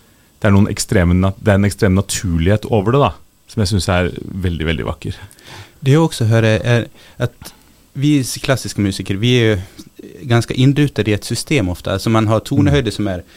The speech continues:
Speaker 2: eh, ja, mm, de er en, man, antingen har man hel- eller halvtoner, og man har, eh, rytmer, og man, allting skal passe inn i de her rytmønstrene. Men allting imellom finnes jo også, og det er det man hører i de her, tenker jeg. At det er
Speaker 1: Nemlig.
Speaker 2: liksom,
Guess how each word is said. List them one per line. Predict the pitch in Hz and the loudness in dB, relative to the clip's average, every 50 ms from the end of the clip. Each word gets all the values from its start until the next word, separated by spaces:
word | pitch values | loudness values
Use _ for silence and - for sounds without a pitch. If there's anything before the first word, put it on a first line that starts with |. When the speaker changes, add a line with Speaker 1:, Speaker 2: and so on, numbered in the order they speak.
| - - _ - - | -20 -20 _ -14 -6
Speaker 2:
eh, | - 117 110 104 104 104 98 98 98 95 - - | -2 0 0 2 2 2 0 0 0 -2 -2 -2
ja, | - 120 | 0 0
mm, | 123 - - - 110 113 113 95 - - 107 - - - 110 | 0 0 -2 -6 -10 -8 -8 -8 -8 -8 -8 -8 -8 -6 -4
de | 120 120 117 | -2 0 0
er | - - 127 | 0 0 0
en, | 127 123 - - | 0 0 0 0
man, | 131 127 123 - | 0 0 0 0
antingen | 135 135 - 147 127 | 0 0 0 0 0
har | 107 101 | 0 0
man | 98 92 | 0 0
hel- | 92 143 156 143 | 0 0 2 2
eller | 117 101 | 0 0
halvtoner, | 110 117 127 127 - 147 147 139 117 - | 0 -2 -2 -2 -4 -2 -2 -2 -4 -4
og | - | -4
man | 95 95 90 87 | -4 -2 -2 -2
har, | 98 95 90 87 85 90 - - - - - - | -2 -2 -2 -4 -6 -8 -12 -20 -20 -20 -12 -8
eh, | 104 101 92 92 92 92 92 | -6 -4 -4 -4 -4 -4 -2
rytmer, | - - - - - 147 147 143 139 | -2 -2 -4 -4 -2 0 2 2 2
og | - - | 0 -2
man, | 107 - - | -4 -2 -2
allting | 107 101 - 107 104 | -4 -4 -2 -2 -4
skal | - - 98 | -4 -4 -6
passe | - 104 - - 92 | -6 -6 -4 -4 -2
inn | 117 120 107 92 - - - - - | -2 -2 -2 -2 -6 -12 -20 -12 -6
i | 143 | -2
de | 131 123 107 | 0 0 2
her | 113 113 | 2 2
rytmønstrene. | 123 143 147 - - 151 143 123 - - - 82 - - - - - - - - | 2 0 -2 -2 -2 -2 -2 -2 -4 -6 -8 -8 -8 -10 -12 -20 -20 -16 -8 -2
Men | 123 123 117 117 - - - - - | 0 0 0 0 -4 -8 -12 -6 -2
allting | 151 147 143 143 - - 131 120 117 | -2 -2 -2 -4 -4 -4 -2 0 0
imellom | 113 123 135 131 117 104 98 | 2 2 2 2 2 -2 -2
finnes | - - 123 107 92 - | -2 -2 -2 -2 -2 -4
jo | - - 123 | -6 -8 -8
også, | - - - - - | -8 -8 -8 -8 -4
og | - 107 107 | -4 -2 0
det | 135 139 131 | 0 0 2
er | - 196 | 2 2
det | 185 123 | 2 2
man | 104 95 92 85 | 2 0 0 -2
hører | 92 98 95 92 92 87 - - | -2 -2 -4 -4 -4 -6 -8 -6
i | - 107 | -6 -4
de | 92 92 87 | -4 -2 -2
her, | 95 98 90 | -2 -4 -4
tenker | - 90 92 - - | -4 -6 -6 -6 -8
jeg. | 85 | -10
At | - - | -4 0
det | - 127 | 2 4
er | 123 | 4
Speaker 1:
Nemlig. | 104 87 82 90 107 | 4 4 4 2 0
Speaker 2:
liksom, | 104 | -2